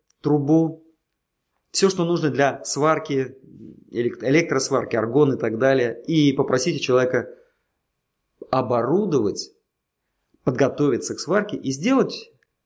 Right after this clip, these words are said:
простую деталь, простую катушку, участок трубы с фланцами. И вы все увидите. И не надо тратить много времени.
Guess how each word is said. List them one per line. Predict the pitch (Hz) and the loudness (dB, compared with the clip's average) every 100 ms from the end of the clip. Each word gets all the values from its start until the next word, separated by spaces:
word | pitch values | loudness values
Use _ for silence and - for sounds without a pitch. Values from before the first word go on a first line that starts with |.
| _ | _
простую | - 139 139 - 202 196 139 104 98 | 0 0 0 -2 0 4 4 2 -4
деталь, | 104 104 143 139 | -8 -2 0 0
простую | 127 117 - 160 | -2 -6 -2 -4
катушку, | 135 110 - 120 - 110 | -4 -8 -6 -10 -8 -10
участок | 104 127 113 107 - | 0 0 0 -6 -2
трубы | 131 131 185 | -2 0 -2
с | 185 | -4
фланцами. | - 117 117 113 - 104 - _ - | -6 -2 -2 -2 -6 -8 -10 _ 0
И | 143 | 4
вы | 147 | 4
все | - 185 247 269 | 2 4 4 2
увидите. | 160 135 127 165 123 - 92 - _ _ _ _ _ _ _ _ - | -2 -4 -2 -4 -4 -8 -14 -16 _ _ _ _ _ _ _ _ 0
И | 143 | 4
не | 135 | 4
надо | 139 185 143 | 2 2 0
тратить | 123 127 113 | 0 -2 -4
много | 120 120 110 | -6 -6 -4
времени. | 101 107 98 - 101 | -4 -2 -4 -8 -14